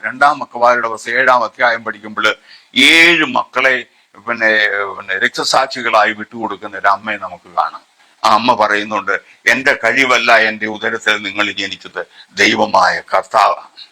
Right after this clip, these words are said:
അതുകൊണ്ട് ആ കർത്താവിന്റെ നാമം മഹത്വപ്പെടുത്തുവാൻ വേണ്ടി നിങ്ങൾ ഒരിക്കലും കർത്താവിനെ തള്ളിപ്പറയരുത്" എന്ന് വളരെ വ്യക്തമായി പറയുന്നുണ്ട്. ആ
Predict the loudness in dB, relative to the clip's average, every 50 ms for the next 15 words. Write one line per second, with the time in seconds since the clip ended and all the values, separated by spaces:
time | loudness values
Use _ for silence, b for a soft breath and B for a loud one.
0 | _ _ _ _ b b b b 0 0 2 2 2 2 2 2 0 0 2 0
1 | -2 -2 0 0 0 0 2 2 4 4 4 4 4 2 -2 -4 -4 -4 -2 -2
2 | -2 -2 -2 -6 -8 -6 -6 -2 -2 -2 -2 -2 -6 -10 -10 -6 -4 -2 -2 -2
3 | -2 -4 -4 -4 -2 -4 -6 -6 B B B B B -6 -4 -4 -4 -4 -6 -6
4 | -6 -4 -2 -2 -2 -2 -2 -2 -4 -4 -2 0 0 0 0 0 -2 -6 -8 -4
5 | -4 -4 -2 -2 -2 -4 -2 -2 -2 -2 -2 -2 -4 -4 -4 -2 -4 -6 -6 b
6 | b b b b -12 -8 -2 -2 0 0 0 -2 -4 -6 -8 -6 -2 -2 0 2
7 | 2 2 0 -2 -2 -2 -4 -2 -2 -8 -14 -16 _ -20 _ _ _ _ _ _
8 | 0 2 4 4 4 2